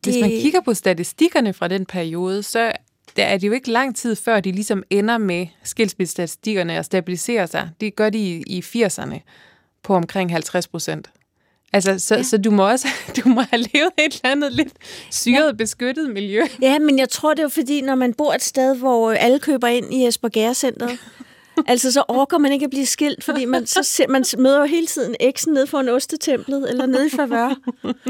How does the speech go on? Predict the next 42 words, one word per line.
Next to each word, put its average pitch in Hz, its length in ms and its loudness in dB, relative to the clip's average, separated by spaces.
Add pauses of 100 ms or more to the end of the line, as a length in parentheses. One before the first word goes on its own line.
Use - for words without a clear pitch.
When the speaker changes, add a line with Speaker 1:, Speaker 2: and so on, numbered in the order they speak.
(160)
Speaker 2:
Øh, 240 560 4
så - 160 0
jeg 254 120 0
tror, 285 200 0
det 262 260 -2
var 226 120 0 (220)
simpelthen - 400 -6
ikke 160 140 -10 (140)
besværet 135 440 -8
værd. 190 220 -8 (120)
Speaker 1:
Nej. 277 280 -6 (160)
Speaker 2:
Altså, 214 160 -6
det 214 80 0
kunne 220 120 0
man 202 100 2
ikke 214 120 0
overskue. 226 540 -6
Jeg 233 100 -8
ved 247 140 -2
det 247 100 -2
ikke. 247 180 -6 (360)
Speaker 1:
Det 196 60 -6
er 180 40 -6
meget 170 240 -10
sjovt. - 440 -18
Speaker 2:
Øh, 233 420 -2
men 226 140 -2
for 240 120 -4
mig 233 280 2
var 285 100 -4
det 247 120 -2
sådan 240 240 -4
en, 220 220 -4
både 311 340 0
en 330 60 -2
overraskelse, 269 720 -4
og 262 80 -2
så 277 140 -2
kan 294 160 -2
jeg 269 100 2
huske, 302 520 -2 (1200)
øh, 233 760 4